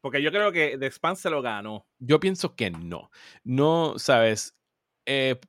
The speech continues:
Speaker 2: po-, te voy a dar un ejemplo bien claro con Game of Thrones, ¿sabes? Y esto es algo que yo lo llevo cargando desde los libros, pero como los libros decidieron que ya no los van a escribir más, pues a lo mejor nunca llega. Pero para mí en Game of Thrones yo necesitaba,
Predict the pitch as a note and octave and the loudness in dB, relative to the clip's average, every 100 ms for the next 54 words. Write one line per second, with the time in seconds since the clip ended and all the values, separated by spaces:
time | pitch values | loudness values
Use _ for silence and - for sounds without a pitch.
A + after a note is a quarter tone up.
0 | - C#3+ C#3+ D3 E3+ G3 D#3+ D#3 D#3+ D#3 | 2 4 4 4 4 4 4 4 4 4
1 | C#3 C3 B2+ C3+ C3+ C3 A#2+ - A#2+ B2+ | 2 0 0 4 6 8 4 2 -2 0
2 | A#2+ A#2 A#2 G2+ - D#2 E2 - A2+ F#2+ | 2 2 0 -4 -6 -8 -8 -8 -4 -2
3 | E2+ A2+ - C#3+ C#3+ C#3 B2 A2 G#2+ A#2 | -2 -2 2 4 4 2 -2 0 0 0
4 | B2 A#2+ C3 B2+ A2 A#2 G#2+ A2 C3+ A2 | 2 2 4 4 2 0 0 -2 0 -2
5 | G2+ G#2+ D#2+ F2 A#2 C#3+ G2+ E2 - G2 | -2 -4 -4 -2 2 2 0 -6 -4 -4
6 | F#2 G#2 G2+ A#2 B2+ C#3+ C3+ C#3 C#3 C3+ | -4 -6 -4 -4 -4 -6 -4 -2 -2 -2
7 | A#2+ G#2+ B2 B2+ B2 B2+ C#3 B2+ B2+ C3 | -2 0 -2 -2 -2 -2 0 0 2 0
8 | G2+ _ - _ A2 G#2+ G2 G#2+ G#2 A2+ | -2 _ -20 _ 0 2 2 -2 -2 0
9 | C3+ C#3 G2+ G2+ F#2+ - _ - - _ | 0 0 -2 0 -2 -4 _ -20 -20 _
10 | B2 B2+ B2+ C3+ C#3+ F3+ G3+ F3+ G3 F3+ | 4 6 6 4 2 2 2 2 2 0
11 | C3+ C3+ D3+ D#3 D#3 - A2+ - B2+ G#2+ | 2 0 0 0 -2 -4 -4 2 4 2
12 | - | -4